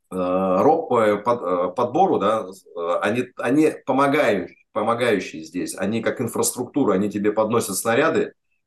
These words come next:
но в любом случае, э, ключевых сотрудников нужно набирать самому. Э, и дальше также садишься на телефон, всех обзваниваешь, э, неделю ведешь со всеми переговоры. И вот, э,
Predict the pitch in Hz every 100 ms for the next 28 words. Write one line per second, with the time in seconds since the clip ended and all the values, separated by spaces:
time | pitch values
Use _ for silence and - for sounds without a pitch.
0 | _ 107 104 113 127 117 160 160 120 104
1 | 87 - 92 92 92 92 92 90 - -
2 | 120 - 135 131 113 - - - - 156
3 | 135 101 92 - 117 98 98 98 107 104
4 | 95 107 104 107 95 - _ _ _ _
5 | - 87 87 85 85 87 - 110 107 104
6 | 95 110 151 - 117 101 - 123 120 110
7 | 110 107 135 110 107 107 107 - 156 151
8 | - _ _ - 135 98 104 98 123 147
9 | 139 101 92 - - - 82 85 85 82
10 | 92 98 123 127 101 117 113 104 - 104
11 | 95 101 98 104 110 143 139 - - _
12 | _ _ _ 90 101 123 - 101 98 98
13 | 95 95 92